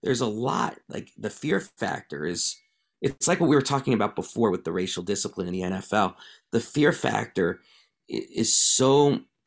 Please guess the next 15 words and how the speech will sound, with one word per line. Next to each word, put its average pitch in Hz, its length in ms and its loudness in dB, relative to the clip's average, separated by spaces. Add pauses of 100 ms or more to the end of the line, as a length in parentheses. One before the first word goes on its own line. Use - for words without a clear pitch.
(160)
outweighs 127 1000 2 (320)
the, 117 180 -2
the, - 380 -4
the 95 100 -4
simplicity 110 1040 0 (500)
and 101 300 -6
justness 107 840 0
of 98 440 -6
the - 180 -4
gesture 107 800 -2 (880)
and 101 180 2
what 117 200 2
they're 98 160 2
asking 104 520 -2
for. - 420 -12